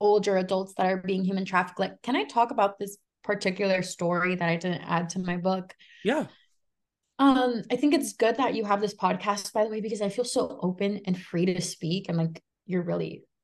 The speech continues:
Speaker 1: holding it down right now. <laughs> That safe space.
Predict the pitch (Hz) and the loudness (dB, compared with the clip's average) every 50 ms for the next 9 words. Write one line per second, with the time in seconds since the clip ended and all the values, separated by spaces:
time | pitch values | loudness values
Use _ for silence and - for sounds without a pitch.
0 | - - - - 214 208 202 196 196 190 180 175 170 190 180 180 180 170 170 170 | -20 -10 -2 4 4 4 4 4 2 0 0 2 4 4 6 6 6 4 4 2
1 | 165 165 160 160 - 185 196 202 208 214 277 285 285 330 381 403 403 370 349 359 | 0 0 -2 -2 2 4 6 6 6 6 4 6 4 4 4 4 4 4 6 6
2 | 392 381 359 320 285 277 240 247 233 220 - 196 - 302 311 - 180 - - - | 6 4 4 2 4 2 2 2 0 -2 -4 -6 -6 -6 -6 -6 -6 -8 -4 2
3 | - 247 - - - - - 233 247 254 - - - - - _ _ - 220 262 | 2 2 2 2 -6 -2 2 2 2 2 2 -6 -20 -20 -20 _ _ 0 4 6
4 | 311 381 392 381 370 349 330 311 294 262 233 214 214 214 214 - | 6 6 6 4 2 0 0 -2 -4 -4 -2 -4 -6 -8 -12 -18